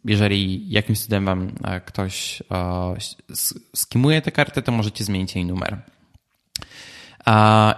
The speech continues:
i zakładając konto, macie trzymiesięczny okres próbny dla usługi, która się nazywa Prime.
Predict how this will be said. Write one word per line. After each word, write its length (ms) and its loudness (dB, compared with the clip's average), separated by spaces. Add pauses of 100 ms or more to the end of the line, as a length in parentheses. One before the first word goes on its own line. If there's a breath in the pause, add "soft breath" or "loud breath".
i 220 0
zakładając 480 4
konto, 240 0
macie 320 2
trzymiesięczny 1200 0
okres 460 0
próbny 520 2
dla 320 0
usługi, 580 0
która 160 2
się 100 0
nazywa 260 2
Prime. 460 0